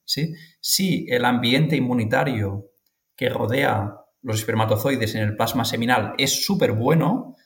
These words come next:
posiblemente pueda ser contrarrestado, ¿no? ¿Sí?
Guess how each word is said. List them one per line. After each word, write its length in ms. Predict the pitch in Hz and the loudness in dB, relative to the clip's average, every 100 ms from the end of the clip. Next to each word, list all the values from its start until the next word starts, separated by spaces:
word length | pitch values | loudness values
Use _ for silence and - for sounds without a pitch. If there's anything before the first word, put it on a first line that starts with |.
| _ | _
posiblemente 680 | - 123 151 135 147 147 156 | -6 -2 2 2 2 2 0
pueda 220 | 160 131 | 0 0
ser 180 | - - | 0 -4
contrarrestado, 760 | - 107 107 107 104 - - - | -4 -4 -4 -4 -6 -8 -14 -14
¿no? 220 | - - _ - - - - | -14 -16 _ -20 -20 -20 -10
¿Sí? 360 | - 170 - | -6 -6 -10